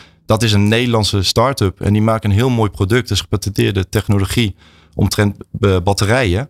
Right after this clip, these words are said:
Dus, hè, je, je vangt energie op uit, eh, duurzame energie van windmolens, zonne-,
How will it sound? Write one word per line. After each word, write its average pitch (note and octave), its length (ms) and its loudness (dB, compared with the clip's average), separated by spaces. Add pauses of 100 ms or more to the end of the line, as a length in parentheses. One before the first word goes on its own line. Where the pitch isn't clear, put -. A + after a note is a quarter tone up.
Dus, G2+ 180 -4
hè, A2+ 100 0
je, G2+ 300 -2
je F2+ 100 -2
vangt G#2 240 -2
energie G2+ 440 0
op G2 140 -2
uit, G2 300 -2
eh, F#2 300 0 (100)
duurzame G2+ 500 0
energie G2+ 300 0
van F#2 140 -2
windmolens, B2 600 0
zonne-, A2 360 0